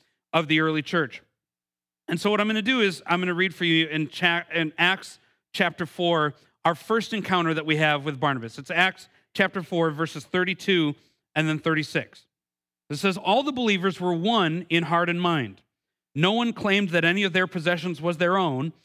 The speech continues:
but they shared everything they had. Joseph, a Levite from Cyprus, whom the apostles called Barnabas, which means son of encouragement, sold a field he owned and brought the money and put it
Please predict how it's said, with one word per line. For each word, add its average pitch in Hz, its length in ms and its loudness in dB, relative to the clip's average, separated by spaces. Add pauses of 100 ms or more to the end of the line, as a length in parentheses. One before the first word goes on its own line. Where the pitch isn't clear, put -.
(200)
but 190 120 0
they 190 120 2
shared 226 360 2
everything 175 440 2
they 175 140 2
had. 165 340 0 (840)
Joseph, 190 720 0 (120)
a 151 80 0
Levite 202 420 0
from 226 200 -6
Cyprus, 156 500 -2
whom 180 180 -2
the 165 100 2
apostles 185 520 -4
called 165 320 -4
Barnabas, 170 560 0 (340)
which 147 220 -2
means 170 280 2
son 170 200 0
of 160 100 -2
encouragement, 143 680 -4 (420)
sold 240 320 0
a 226 40 -2
field 220 340 0
he 208 120 0
owned 151 400 2
and 156 280 -2 (180)
brought 185 260 0
the 208 80 -2
money 151 420 0
and 131 200 -6
put 190 180 0
it 143 240 -4